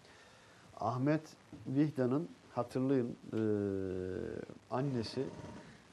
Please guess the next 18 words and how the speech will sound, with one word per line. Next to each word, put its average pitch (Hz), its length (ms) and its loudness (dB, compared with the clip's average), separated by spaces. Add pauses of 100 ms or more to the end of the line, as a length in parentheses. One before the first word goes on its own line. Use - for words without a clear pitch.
e, 50 40 -8 (840)
şehit 127 600 -4
Ahmet'in, 110 600 -4 (520)
e, 95 260 -6
annesi 131 680 -2
kucağında, 123 760 2
o - 60 -2
fotoğrafı 120 520 -2
hatırlıyorsunuz 117 580 -4
değil 185 120 -4
mi? 104 140 -4 (600)
Bebeğini 135 640 4 (540)
kaldırmış 110 840 -2 (120)
yargılanırken 110 880 0 (600)
e, 113 640 0 (200)
çocuğunun, 151 680 2 (100)
e, 117 380 0 (140)
dişinin 156 600 2